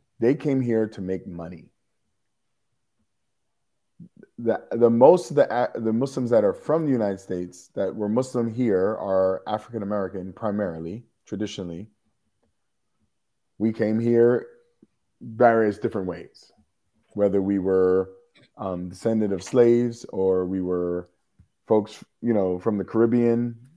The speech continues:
um, and then they moved here, still s-, descendant of slaves, but still made an in-, independent choice to move here. Um, African descent folks that came later in, like, the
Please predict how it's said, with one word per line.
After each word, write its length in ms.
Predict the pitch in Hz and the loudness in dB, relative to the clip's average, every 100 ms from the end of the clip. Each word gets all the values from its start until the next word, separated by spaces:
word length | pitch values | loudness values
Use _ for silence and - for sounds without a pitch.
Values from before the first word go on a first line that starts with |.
| _ | _
um, 340 | 98 90 90 90 | -10 -8 -8 -8
and 140 | 98 | -6
then 140 | 98 95 | -4 -2
they 100 | 92 | 0
moved 320 | 92 123 120 | 0 0 0
here, 480 | 131 120 120 127 127 - | 0 2 0 -2 -10 -20
still 300 | - - 135 | -4 2 4
s-, 400 | 131 113 113 123 113 | 2 -6 -6 -4 -6
descendant 360 | 107 123 110 | -8 -6 -4
of 80 | 104 | -4
slaves, 260 | 101 107 107 | -4 -4 -4
but 120 | 101 | -6
still 220 | - 120 | -2 0
made 220 | 107 107 | 2 0
an 320 | 101 104 101 - _ _ | -2 -4 -6 -10 _ _
in-, 60 | 110 | -6
independent 440 | 107 101 107 95 | -4 -2 -4 -6
choice 220 | - 104 101 | -6 -6 -6
to 80 | |
move 240 | 101 107 104 | -6 -6 -4
here. 380 | 113 101 110 - _ _ _ _ | -4 -4 -6 -12 _ _ _ _
Um, 300 | 120 92 87 - | -12 -10 -10 -4
African 480 | 98 113 117 117 110 | 0 0 0 0 0
descent 340 | 107 117 110 | -2 -6 -4
folks 360 | - 110 113 - | 0 0 -2 -6
that 180 | 98 98 | -6 -4
came 240 | 113 95 | -4 -2
later 360 | 98 101 107 107 | 0 2 0 0
in, 60 | |
like, 180 | 95 85 | -4 -10
the 140 | 82 | -16